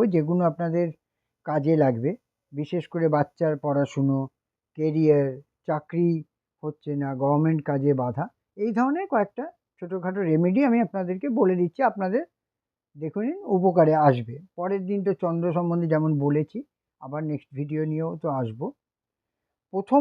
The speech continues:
হচ্ছে সেভিংস এবং বাচ্চার পড়াশুনোর জন্য কী করবেন, একটা ছোট দেবী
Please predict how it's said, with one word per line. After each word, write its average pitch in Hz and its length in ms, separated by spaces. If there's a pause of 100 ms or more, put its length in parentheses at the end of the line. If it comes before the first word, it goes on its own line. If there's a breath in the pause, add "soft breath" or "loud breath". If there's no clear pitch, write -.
হচ্ছে 302 240 (180)
সেভিংস 247 520 (180)
এবং 233 140 (140)
বাচ্চার 196 380 (120)
পড়াশুনোর 180 680
জন্য 131 180 (480)
কী 233 100 (100)
করবেন, 202 260 (1080)
একটা 214 200 (140)
ছোট 233 300 (640)
দেবী 190 380